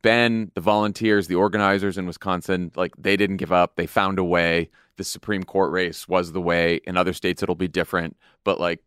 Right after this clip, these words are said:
no one should just throw up their hands at gerrymanders and say, "Well, we can't do anything 'cause of a gerrymander, and so we're screwed." There's always, there's always a way. I also think that, like, between Trumpy extremism and abortion extremism, like, the Republican Party is in some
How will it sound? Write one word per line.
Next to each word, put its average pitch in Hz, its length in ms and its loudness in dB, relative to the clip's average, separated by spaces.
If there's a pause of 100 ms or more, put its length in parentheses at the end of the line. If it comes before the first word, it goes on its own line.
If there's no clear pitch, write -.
no 98 220 0
one 101 200 0
should 92 400 -4
just - 260 -6 (380)
throw 104 200 4
up 101 120 0
their 95 160 2
hands 92 420 -2
at 90 80 -6
gerrymanders 87 560 0
and 82 140 -10
say, 85 100 0
"Well, 87 180 4
we 87 120 0
can't 90 180 -6
do 92 80 -2
anything 85 300 -6
'cause 85 160 -14
of 85 100 -10
a - 20 -12
gerrymander, 82 560 -4
and 78 120 -8
so 90 100 -4
we're 87 140 -4
screwed." 64 400 -10
There's 87 160 -4
always, 92 380 0
there's 95 180 -2
always 92 260 4
a 85 60 -2
way. 82 360 -2 (480)
I 127 120 6
also 143 180 4
think 123 240 2
that, 98 220 6 (440)
like, 120 220 4
between 180 400 0 (600)
Trumpy 165 440 2
extremism 139 960 0 (100)
and 107 380 2
abortion 107 440 0
extremism, 160 680 -4 (300)
like, 127 240 4
the 127 60 4
Republican 165 400 4
Party 120 320 4
is 95 160 2
in 104 100 0
some 90 200 -6